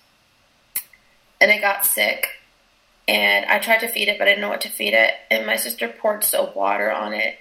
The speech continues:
and it died. 'Cause she said it was dying, and she, she said it would just die faster. She did it in front of me. I was, like, six years old. It was, like, the worst thing I've ever seen. And I've always felt so guilty about it, 'cause I was just, like, a little kid.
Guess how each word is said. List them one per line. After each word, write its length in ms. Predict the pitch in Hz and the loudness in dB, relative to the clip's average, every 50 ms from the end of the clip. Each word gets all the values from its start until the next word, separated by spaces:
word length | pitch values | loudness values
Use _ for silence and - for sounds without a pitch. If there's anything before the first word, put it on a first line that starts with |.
| _ - | _ -2
and 140 | - 107 | -2 -2
it 200 | 107 104 - - | -2 -6 -8 -4
died. 600 | - 85 95 98 101 104 101 101 107 110 - - - - | -4 -2 -2 0 0 0 0 0 0 -2 -2 -4 -6 -8
'Cause 180 | 196 202 196 - | -8 -6 -4 -4
she 100 | - 233 | -4 -2
said 140 | - 262 226 | -2 -2 -2
it 40 | 233 | -2
was 100 | 226 220 | -4 -4
dying, 360 | - 190 180 190 196 202 208 | -4 -2 0 0 0 0 0
and 100 | 208 196 185 | -2 -2 -2
she, 140 | - - - - _ _ - | -6 -6 -8 -14 _ _ -6
she 60 | 208 | -4
said 180 | 202 202 190 185 | -2 -2 0 2
it 60 | 196 | 2
would 180 | 196 196 - | 2 2 0
just 180 | - - - - | -4 -6 -4 -2
die 180 | - 95 90 - | 0 0 0 0
faster. 600 | - - - - - - - - - 95 - - - - - - - - | 0 -2 -2 -2 -2 -4 -4 -2 -2 -2 -2 -4 -8 -12 -14 -14 -12 -6
She 200 | - - - 247 | -4 -4 2 4
did 80 | 262 269 | 6 4
it 40 | 269 | 4
in 60 | 269 | 2
front 160 | - 208 202 208 | 0 0 0 0
of 40 | 214 | 2
me. 80 | 208 | 0
I 40 | 202 196 | 0 0
was, 100 | - - | 0 -4
like, 100 | 226 - | -4 -4
six 300 | - - 208 - - - | -4 -4 -4 -4 -4 -4
years 160 | 220 202 196 | -6 -6 -6
old. 380 | 202 - 180 190 202 214 214 - | -4 -2 0 0 0 -2 -4 -6
It 60 | - | -8
was, 120 | 202 208 214 | -8 -8 -8
like, 100 | 226 233 | -6 -6
the 80 | 254 | -6
worst 340 | 233 - - 185 202 202 - | -6 -2 0 0 0 0 0
thing 160 | - 220 208 | -2 -2 -2
I've 100 | 196 196 | -2 -2
ever 260 | - - - - 208 208 | -2 -2 -2 -2 -4 -4
seen. 460 | - - - - 185 190 208 208 - - - - - - - - _ _ _ _ - | -4 -4 -4 -6 -8 -10 -10 -10 -10 -10 -10 -10 -12 -14 -16 -20 _ _ _ _ -2
And 100 | - 208 | 4 4
I've 240 | 202 208 208 - - | 4 4 4 0 2
always 360 | - 208 208 214 233 240 - | 4 4 4 4 2 0 0
felt 240 | - 214 208 196 - | 2 2 2 2 2
so 240 | - - 208 196 190 | 2 2 0 0 0
guilty 360 | - 196 196 190 - - 220 | 0 0 0 0 -2 -4 -6
about 200 | 208 - - - | -4 -2 -2 -2
it, 100 | - - | -2 -2
'cause 120 | - - - | -2 -2 -2
I 60 | 226 | -2
was 100 | 226 - | -4 -4
just, 140 | 269 - - | -2 -2 -2
like, 120 | 262 - - | -2 0 0
a 60 | - | 0
little 280 | 220 214 214 214 220 | 2 2 0 0 -2
kid. 420 | - - 208 196 185 98 95 190 | -2 0 2 2 4 4 2 0